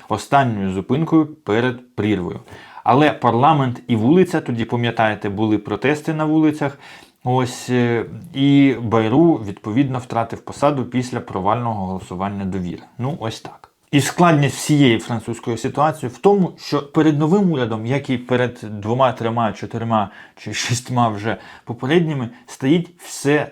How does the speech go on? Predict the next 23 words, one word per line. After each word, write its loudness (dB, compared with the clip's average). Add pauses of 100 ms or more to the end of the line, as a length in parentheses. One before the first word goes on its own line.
та -8
сама 0
задача. -2 (160)
Хто 2
б 0
його 2
взагалі -4
не -4
очолив? -2 (580)
Врятувати 2
кредитоспроможність -4
Франції, -4 (120)
зупинити -2
наростання -2
боргів 0 (280)
і 0
знайти 4
хоч 0
якийсь -2
рецепт -2
для -2
відновлення -2
економіки. -6